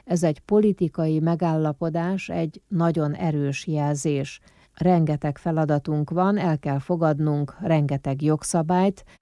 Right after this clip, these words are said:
de az a jó hírem, hogy ma Magyarországon van az egész Európai Unióban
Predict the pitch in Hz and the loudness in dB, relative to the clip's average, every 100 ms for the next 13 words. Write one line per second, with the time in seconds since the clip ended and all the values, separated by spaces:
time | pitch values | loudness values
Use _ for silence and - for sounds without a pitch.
0 | - 165 165 202 175 156 156 156 156 190 | -8 -2 0 2 4 4 4 2 2 2
1 | 190 196 196 175 143 156 165 - 170 147 | 2 2 2 2 2 2 2 0 -2 0
2 | 165 165 165 - 156 151 160 156 170 170 | 0 0 -2 -2 -4 -2 -2 0 0 0
3 | 160 - 175 165 147 - - 170 160 139 | -2 -2 0 0 -2 -6 -2 0 0 -2
4 | 139 143 143 175 180 165 165 156 180 202 | -2 -4 -2 2 4 4 2 2 2 2